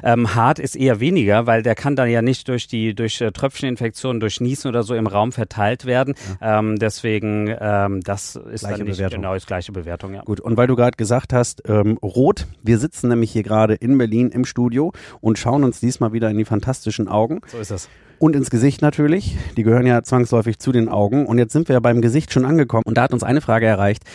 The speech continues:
Speaker 2: Bewusstlosen Wasser ins Gesicht kippen, ja oder nein, um, ich denke mal, den Bewusstlosen aus der Bewusstlosigkeit zu befreien?
Speaker 1: Nein, das darf man auf keinen Fall machen. Das ist wirklich,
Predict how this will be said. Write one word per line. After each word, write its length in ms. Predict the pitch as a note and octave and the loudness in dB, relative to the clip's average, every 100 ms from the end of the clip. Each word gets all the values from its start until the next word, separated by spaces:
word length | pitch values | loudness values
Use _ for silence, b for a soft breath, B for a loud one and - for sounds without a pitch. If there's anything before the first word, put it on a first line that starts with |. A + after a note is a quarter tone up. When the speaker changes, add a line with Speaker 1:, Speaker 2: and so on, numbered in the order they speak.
| B B - | B B 0
Speaker 2:
Bewusstlosen 920 | A#2+ F#3 - - A2+ F#2+ F#2+ A2 - | 2 2 -2 -4 0 2 2 2 0
Wasser 460 | G2+ F#2+ D3 D#3+ A2+ | -2 -2 0 0 0
ins 240 | C3+ - | -2 -4
Gesicht 520 | A#2 G#2+ A#2+ - - - _ _ | -6 -2 -2 -4 -20 -20 _ _
kippen, 440 | - B2+ B2 A2+ - | -4 0 0 0 -2
ja 300 | G#2 G#2 A2+ - | 0 2 2 0
oder 240 | G2+ G2+ | 0 2
nein, 420 | G2+ G2+ A#2+ C3 - | 4 2 2 0 -2
um, 340 | A2 C3 D3+ | 0 2 0
ich 80 | G#2+ | -2
denke 260 | - A#2 A#2+ | -4 -4 0
mal, 200 | G#2 F#2+ | 0 0
den 120 | G#2 | 0
Bewusstlosen 720 | G2 G#2 - G#2 G2 G2 G#2 | 0 -2 -4 -4 0 0 0
aus 220 | G2 G#2 | -2 -4
der 100 | - | -4
Bewusstlosigkeit 1080 | F2+ F2+ A#2 - G#2 G2+ F#2+ - F#2+ G2 - _ | -6 -4 -6 -2 -2 -2 -4 -4 -4 -4 -8 _
zu 360 | - G2 G#2+ - | -6 -4 -4 -4
befreien? 560 | G2 - F2+ F#2 A#1+ - _ _ | -8 -6 -6 -4 -6 -12 _ _
Speaker 1:
Nein, 200 | A#2+ B2 | 0 0
das 100 | A2+ | 0
darf 160 | - A#2 | -4 -6
man 80 | B2+ | -4
auf 200 | A#2 - | -8 -10
keinen 440 | - C3 D3 C#3+ | -4 -2 0 -2
Fall 300 | - B2 A2 | -2 0 0
machen. 340 | G2+ F#2+ E2 E2 | 0 -4 -8 -6
Das 180 | A2+ | -4
ist 140 | B2+ B2 | -4 -4
wirklich, 280 | C3+ C3 | -6 -6